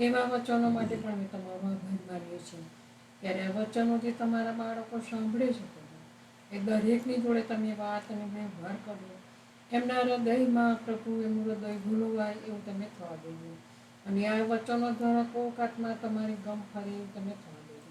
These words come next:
તમે અમને સુંદર સાધનો પૂરા પાડ્યા છે,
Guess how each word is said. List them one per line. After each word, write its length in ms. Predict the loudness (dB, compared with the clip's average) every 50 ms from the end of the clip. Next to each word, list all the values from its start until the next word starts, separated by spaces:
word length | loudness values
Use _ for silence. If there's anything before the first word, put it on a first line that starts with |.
| -20 -20 -20 -20 -20 -20 -20 -20 -20 -20 -6 0
તમે 340 | 2 4 4 4 4 2 2
અમને 300 | 2 2 2 2 2 0
સુંદર 640 | -2 -2 -2 0 0 0 2 2 2 0 0 -2 -4 -6 -4 0
સાધનો 420 | 2 4 4 6 6 6 6 6
પૂરા 340 | 4 2 0 0 0 0 0
પાડ્યા 400 | -2 -4 -4 -4 -4 -2 -4 -6
છે, 320 | -6 -8 -12 -12 -14 -16